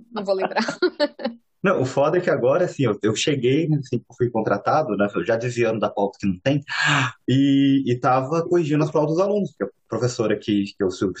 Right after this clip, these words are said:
Speaker 2: tô substituindo já tava em licença maternidade, então eu tava corrigindo as provas dela.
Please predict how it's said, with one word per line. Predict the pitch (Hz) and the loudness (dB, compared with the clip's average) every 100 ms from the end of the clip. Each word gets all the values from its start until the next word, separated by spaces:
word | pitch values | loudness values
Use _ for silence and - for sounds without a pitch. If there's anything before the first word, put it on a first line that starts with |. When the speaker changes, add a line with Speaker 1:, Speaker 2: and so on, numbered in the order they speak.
| - - _ _ | -16 -20 _ _
Speaker 2:
tô | 107 | -6
substituindo | 95 95 101 120 120 123 | -4 -4 -6 -2 0 0
já | 131 156 | 0 0
tava | 147 147 | 0 0
em | 170 | 0
licença | 170 175 | -2 0
maternidade, | 175 170 185 185 143 101 | 0 0 0 2 0 -2
então | - | -10
eu | - | -4
tava | 113 123 147 - | -2 0 0 -2
corrigindo | - 156 151 131 123 | -2 0 2 0 0
as | 143 156 | 0 -2
provas | 156 151 175 | 0 0 0
dela. | 185 131 120 | 0 0 0